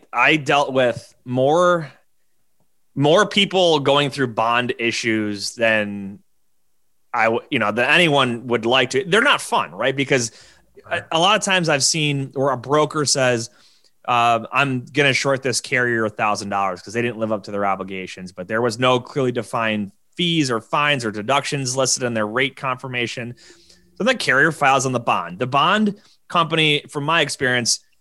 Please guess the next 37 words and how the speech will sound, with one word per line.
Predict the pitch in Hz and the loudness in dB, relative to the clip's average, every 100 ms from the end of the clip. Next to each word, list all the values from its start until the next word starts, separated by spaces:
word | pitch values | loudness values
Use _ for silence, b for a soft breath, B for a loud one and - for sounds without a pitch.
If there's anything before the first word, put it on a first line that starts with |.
| _ _ | _ _
does | 113 127 | 0 2
not | 151 180 | 2 4
want | 185 190 | 4 4
a | 190 | 4
long, | 175 143 143 135 | 4 2 0 -2
drawn-out | 131 131 127 123 - | 0 2 2 0 0
thing. | 113 110 107 | 0 0 0
They're | 120 | 0
usually | 120 143 151 156 | 2 2 4 2
like, | 139 123 117 110 - _ _ _ _ _ _ _ _ _ _ | 4 4 2 -2 -16 _ _ _ _ _ _ _ _ _ _
"Show | - 139 139 | -4 0 2
me | 156 | 4
what | 156 147 | 2 2
proof | 156 147 143 | -2 -2 0
you | 135 | 2
had | 131 135 127 | 4 2 2
that | 113 - _ _ _ _ _ | -2 -4 _ _ _ _ _
you're | - 117 123 | -4 -2 0
gonna | 127 123 | 0 0
pay | 135 | 2
him | 131 | 2
this | 131 127 131 | 2 0 0
amount, | 120 117 117 117 - _ _ | 0 2 0 -2 -8 _ _
and | 104 107 104 101 101 98 113 _ _ _ | -2 0 0 -2 -4 -10 -14 _ _ _
show | - - 139 | -12 -2 2
me | 151 | 4
all | 151 | 4
the | 156 | 4
information." | 143 143 131 127 139 127 | 2 0 0 0 0 0
And | 120 113 113 | 0 -2 -6
at | 120 | -4
the | 131 | -2
end | |
of | 127 | -2
the | 127 | 0
day, | 127 131 | 2 4
like, | 117 104 | 2 -2